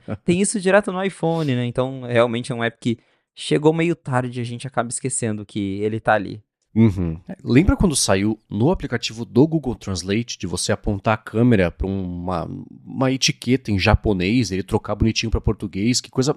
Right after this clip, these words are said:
Speaker 1: era assim, era de outro planeta, né? Esse,
Speaker 2: Pois é.
Speaker 1: rapidamente, <laughs> isso lança, fala, "É, tá, bonitinho." Tam-, também tem, né? Que nem a brincadeira no Android também tinha.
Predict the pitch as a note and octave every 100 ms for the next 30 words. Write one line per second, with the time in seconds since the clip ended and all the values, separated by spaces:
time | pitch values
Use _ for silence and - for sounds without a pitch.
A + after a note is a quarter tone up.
0 | A2 A#2+ E3+ - G#2 A2+ C3 D#3 F3 F#3
1 | F3 C#3 E3 - F2+ F#2+ F2+ G#2+ _ _
2 | _ _ _ - B2 - D3 G2+ A#2 E3
3 | G3+ F#3+ D#3+ D3 F#3 - G3+ G#3+ - -
4 | C#3+ D#3 F3+ G3 E3+ E3 D3+ D#3+ F3 -
5 | F3+ B3+ G#4 G4+ G4 F#4+ F#4 F4 _ C#4
6 | B3+ E3+ G3 F#3+ F3+ E3+ D3 C#3+ - F3+
7 | - - F#3 E3+ G#3 E3+ F3+ D#3+ A#2+ A2+
8 | A2+ C#3 C#3 A#2 A2+ A2 G2+ G#2 C#3 -
9 | F#2 - C#3 C3+